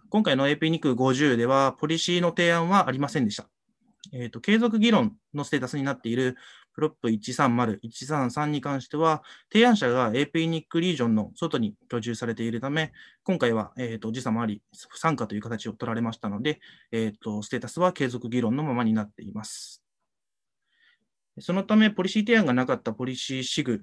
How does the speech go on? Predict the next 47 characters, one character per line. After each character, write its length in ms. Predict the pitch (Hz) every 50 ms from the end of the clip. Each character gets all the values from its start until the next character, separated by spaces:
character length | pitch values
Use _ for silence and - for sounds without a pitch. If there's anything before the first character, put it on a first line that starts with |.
| - -
の 120 | - 135 127
中 260 | 131 131 - 127 117
で 120 | 113 120
は、 280 | 120 135 139 127 117 - _
え 120 | - 117 113
ー 40 | 107
と、 120 | - 113
今 180 | - 180 180 -
回、 200 | 113 107 - - _ - - _ -
ポ 60 | 131
リ 60 | 127 127
シ 140 | - 156
ー 20 | 151
シ 140 | - - 160
グ 100 | 160 160
チ 140 | - 226
ェ 80 | 214 165
ア 40 | 113
と 100 | - 110
か、 240 | - 107 110 - _ _ - - - _ _
え 60 | - 117
ー、 160 | 117 113 120 131
エ 20 |
ー 40 | 139
ピ 100 | 131 143
ー 20 | 143
ニ 100 | 147 131
ッ 20 |
ク 100 | - 143
理 60 | 135
事 120 | 135 160 156
会、 260 | - 113 98 - _ _ _ _ -
エ 120 | 208 123
ー 40 | 127
ピ 0 |
ー 60 | 135 143
ニ 60 | -
ッ 20 |
ク 60 | -
の 60 | 113 113
イ 60 | 123
ー 60 | 139
シ 160 | - - -
ー 20 | 120
で 60 | 92
す 100 | - 117
ね、 160 | 107 104 -